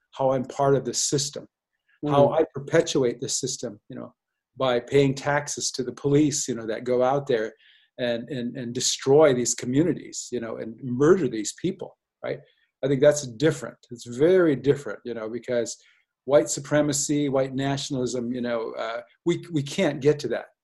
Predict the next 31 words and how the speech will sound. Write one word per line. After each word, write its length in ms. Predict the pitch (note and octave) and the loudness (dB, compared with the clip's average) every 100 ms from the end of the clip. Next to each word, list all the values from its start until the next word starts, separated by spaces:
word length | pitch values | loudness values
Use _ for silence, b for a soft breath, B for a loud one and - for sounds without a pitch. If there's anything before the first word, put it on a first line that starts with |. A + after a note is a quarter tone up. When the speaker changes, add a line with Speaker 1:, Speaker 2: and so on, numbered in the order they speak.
| _ | _
Speaker 1:
because 380 | C3+ C#3 D3 A#2+ | -10 0 0 0
of, 100 | A2+ A#2+ - | -6 -10 -10
you 120 | A#2+ | -8
know, 40 | |
something 480 | A2+ C3+ B2 B2 A2 - _ _ | -6 -6 -4 -6 -8 -14 _ _
called 260 | B2+ A#2 | -4 -2
white 180 | A#2 C3 | -2 -4
fragility, 680 | - C3+ C3+ D3 D3 - F2+ _ _ _ _ | -4 -4 0 2 2 -2 -12 _ _ _ _
right? 220 | A2 C3+ C3+ _ _ _ _ _ _ - | -8 -8 -10 _ _ _ _ _ _ -18
It's 120 | - | -2
like 300 | B2+ A#2+ - | 0 0 -6
people 340 | - F3 C#3 | -8 -6 -4
are 100 | A#2 | -4
so 520 | A#2 - D#3+ F#3+ F#3+ | -2 2 4 6 4
fragile 840 | E3+ - - D3 D3+ F3+ C#3+ A2+ A2 | 2 0 0 4 6 4 0 -6 -6
about, 340 | B2 A2+ A2 - | -8 -6 -6 -6
you 100 | B2+ | -6
know, 140 | A#2 | -6
their, 400 | G#2+ A2+ G#2+ A2 - B2+ | -6 -4 -4 -6 -12 -10
about 300 | A#2 A2+ - | -6 -6 -4
their 300 | A2 G#2 G#2 _ _ | -4 -4 -8 _ _
place 540 | - D3+ C#3 C#3 - - _ _ _ _ | -6 0 2 0 -6 -10 _ _ _ _
and, 280 | C3+ B2+ B2+ D3+ | -4 -4 -4 -6
and 180 | C3 | -6
about 360 | C3 B2+ A#2+ B2 - | -4 -2 -2 -4 -2
anything 380 | D#3+ D#3+ D#3 | -2 0 -2
that 160 | B2+ A2+ | -2 -4
challenges 560 | - D#3 E3 C#3+ A2+ - | -4 -2 0 -2 -6 -10
their 140 | G#2+ | -12
privilege, 640 | - D#3+ F3+ - - - - _ _ _ - | -4 -2 -2 -6 -14 -18 -18 _ _ _ -14
right? 140 | C3+ | -14